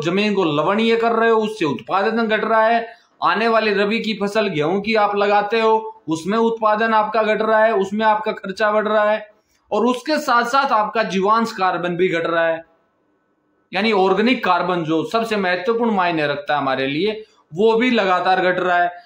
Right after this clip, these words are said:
अगर जमीन लवणीय हो रही है तो सीधी सी बात है जमीन का पीएच मान भी बढ़ रहा है। तो यानी यहां पर काफी फैक्ट पड़ रहे हैं और काफी हमारी बचत है सीधी बुआई में।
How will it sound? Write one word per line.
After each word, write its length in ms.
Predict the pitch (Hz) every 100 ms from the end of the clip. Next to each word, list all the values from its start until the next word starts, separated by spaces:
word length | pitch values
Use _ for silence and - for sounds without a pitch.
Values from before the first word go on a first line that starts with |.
| _
अगर 240 | 196 220 208
जमीन 380 | 180 233 254
लवणीय 440 | 240 226 240 277 277
हो 200 | 262 254
रही 220 | 262 254
है 80 | 269
तो 80 | 269
सीधी 420 | - - 190 233
सी 180 | 262 311
बात 320 | 254 220 196
है 340 | 226 247 247 - -
जमीन 280 | 170 180 180
का 120 | 160
पीएच 360 | - 127 123
मान 200 | 139 160
भी 100 | 170
बढ़ 180 | 180 180
रहा 220 | 175 175
है। 160 | 170 170 _ _ _ _ _ _ _ _ _ _ _ _ _ _ _ _ 277
तो 60 |
यानी 260 | 254 254 277
यहां 300 | 247 202 240
पर 140 | 277 277
काफी 400 | 226 233 247 240
फैक्ट 460 | - 226 262 240 - -
पड़ 140 | 226
रहे 240 | 220 202 170
हैं 320 | 107 82 - _ _ _ _ _ _ _ _ _ _ _ _ _ _ _ _ _ _ _ _ -
और 220 | 190 180
काफी 360 | 254 262 294 294
हमारी 340 | 247 226 226
बचत 340 | 180 160 180 196
है 100 | 214
सीधी 340 | - 180 180
बुआई 360 | 135 117 98 90
में। 180 | 92